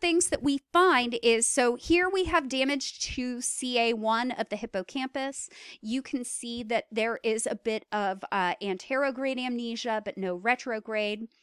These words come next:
If we damage the entire hippocampal formation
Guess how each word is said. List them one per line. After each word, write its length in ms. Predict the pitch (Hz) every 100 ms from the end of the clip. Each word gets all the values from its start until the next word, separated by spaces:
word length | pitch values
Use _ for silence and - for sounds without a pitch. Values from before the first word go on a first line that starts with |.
| _ - - -
If 140 | 262
we 140 | 277 226
damage 420 | 269 320 403 -
the 160 | 285 277 _
entire 680 | 294 320 311 - 277 262 247
hippocampal 720 | 240 208 185 - 320 320 302
formation 840 | - 277 262 247 254 254 240 240